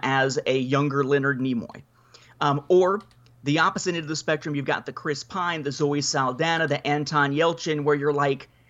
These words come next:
"Okay, you're telling me these are the characters and you're writing them as the characters, but they look nothing like them and their performance captures nothing from the original." Like, I don't see Chris Pine and ever think of him as a young or alternate version of William Shatner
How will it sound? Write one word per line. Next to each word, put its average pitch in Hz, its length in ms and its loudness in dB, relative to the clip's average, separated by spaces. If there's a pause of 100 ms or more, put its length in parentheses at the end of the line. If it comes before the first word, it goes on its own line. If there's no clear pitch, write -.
(240)
"Okay, 170 180 2
you're 147 140 0
telling 190 320 -4
me 180 80 -4
these 170 180 -6
are 160 60 0
the 143 100 2
characters 165 480 0
and 135 100 -4
you're 135 100 -2
writing 139 320 0
them 175 120 -2
as 180 100 -2
the 185 80 -4
characters, 180 540 0
but 143 120 -4
they 151 140 2
look 151 440 -4
nothing 190 320 -2
like 190 200 0
them 190 140 -2 (100)
and 175 240 -2
their 170 80 0
performance 156 600 -2
captures 135 580 -4
nothing 139 400 0
from 139 140 -4
the 127 120 -6
original." 123 420 -4
Like, 120 220 -2 (320)
I 170 100 4
don't 190 160 0
see 180 220 -8
Chris - 280 -6
Pine 165 320 -2
and 147 140 -2
ever 156 240 -2
think 151 180 -4
of 143 100 -2
him 151 220 -2
as 135 220 0
a 139 80 4
young 147 360 0
or 147 160 0
alternate 143 420 -2
version 143 400 0
of 123 120 0
William 131 280 2
Shatner - 440 -2